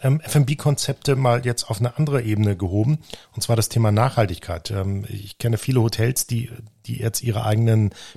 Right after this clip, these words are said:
Bienenstöcke auf den Dächern aufgebaut haben, den Honig produzieren, den auch ihren Gästen zur Verfügung stellen.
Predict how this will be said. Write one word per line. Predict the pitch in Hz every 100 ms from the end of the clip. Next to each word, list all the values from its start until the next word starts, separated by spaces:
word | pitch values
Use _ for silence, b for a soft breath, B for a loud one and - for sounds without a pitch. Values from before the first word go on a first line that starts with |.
| B
Bienenstöcke | 104 170 160 - - 104 110 101
auf | -
den | 101 95
Dächern | 95 104 101
aufgebaut | 90 - 92 95 92
haben, | 92 92
den | 98 98 92 B B _ -
Honig | 139 156 135 -
produzieren, | - 110 - - 143 143 135
den | 120 120
auch | 117 110
ihren | 110 107 98
Gästen | 123 - -
zur | - 110
Verfügung | 101 - 147 131 107
stellen. | - 92 82